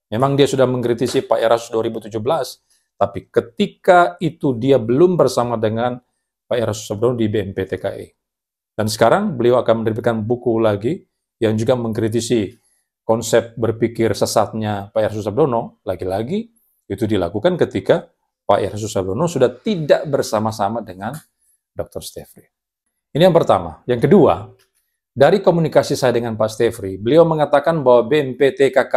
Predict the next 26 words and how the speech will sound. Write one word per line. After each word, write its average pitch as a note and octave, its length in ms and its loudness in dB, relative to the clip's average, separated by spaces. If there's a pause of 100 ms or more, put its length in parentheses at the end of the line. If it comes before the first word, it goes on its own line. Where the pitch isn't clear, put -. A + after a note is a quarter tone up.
I A#2 80 -4
itu A#2 160 -2
tidak B2+ 400 0
berurusan C3+ 640 0
dengan A2+ 240 -8
doktrin. G#2 480 -4 (640)
Nah, F#2 80 -12
ini A2 160 -8
penting A2+ 320 -4
ya. F2 160 -8 (800)
Ini D3 160 4
dia D3+ 160 6
sampaikan C3 480 2
ketika C3+ 400 2
saya A#2 240 2
mengkritisi A2+ 800 -6
beliau, G#2+ 560 0 (240)
yang G2+ 400 -6
tadi A#2+ 160 2
saya A2+ 160 0
katakan G2 240 0
ya, G2 240 -4 (320)
yang D#3+ 400 2
diam C3 320 0
seribu A#2+ 400 -2
bahasa G2+ 800 0